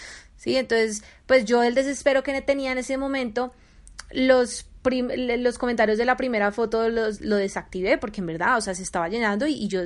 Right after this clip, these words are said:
me res-, llegaba y me llegaban y me llegaban notificaciones y yo, "Jue puta, ¿qué es esta vaina?". O sea, un desespero. Y, o sea, como que al principio a mí me daba risa,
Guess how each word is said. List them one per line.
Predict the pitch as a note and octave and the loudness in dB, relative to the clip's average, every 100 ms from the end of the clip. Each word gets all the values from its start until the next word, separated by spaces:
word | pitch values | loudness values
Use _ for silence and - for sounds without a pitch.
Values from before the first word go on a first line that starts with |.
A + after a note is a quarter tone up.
| F3 | -2
me | G3 | -4
res-, | F#3+ G3+ G#3 | -2 -4 -4
llegaba | A3 G#3 F#3+ F3+ F#3 | -4 -2 0 -2 -2
y | A3+ | -4
me | A#3 | -4
llegaban | G#3+ F#3+ G#3 | -2 -2 -2
y | |
me | A#3 | -2
llegaban | A3 G#3+ G3 | -2 0 0
notificaciones | G#3+ G#3+ A#3+ A3 G#3+ G#3 A3+ | -2 -6 -8 -6 -4 -4 -4
y | G#3+ | -4
yo, | G#3 | -6
"Jue | - | -8
puta, | A#3 A3+ B3+ - - - | -8 -6 -6 -8 -18 -14
¿qué | A#3 | -10
es | |
esta | G#3+ A#3 | -6 -2
vaina?". | A#3 C4+ G#3+ | 0 0 -2
O | G3 | -4
sea, | G#3+ - | -4 -2
un | A3+ | -2
desespero. | B3 E4 - - C#4+ D4 - - - - | 0 0 -2 4 4 4 -4 -12 -12 -6
Y, | B3 - | -6 -2
o | C4 | 0
sea, | A3+ C4 | 4 4
como | C4+ B3+ | 4 2
que | B3+ | 2
al | A#3 | 2
principio | A#3+ A3 A#3+ B3 | 0 -2 -2 -2
a | |
mí | C4+ | 0
me | C#4+ | 2
daba | C#4+ D4 D4+ | 4 4 4
risa, | E4+ E4 G#3+ - | 4 0 -2 -8